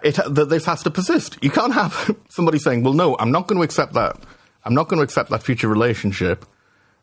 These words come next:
uh, for reasons. Um, therefore, I'm also gonna cut, I'm also gonna end the,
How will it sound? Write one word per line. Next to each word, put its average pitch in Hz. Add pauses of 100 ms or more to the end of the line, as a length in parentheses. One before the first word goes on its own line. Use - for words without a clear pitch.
(160)
uh, 101
for 101 (300)
reasons. 104 (560)
Um, 104
therefore, 117
I'm 117
also 127
gonna 107
cut, - (180)
I'm 117
also 113
gonna 110
end 107
the, 107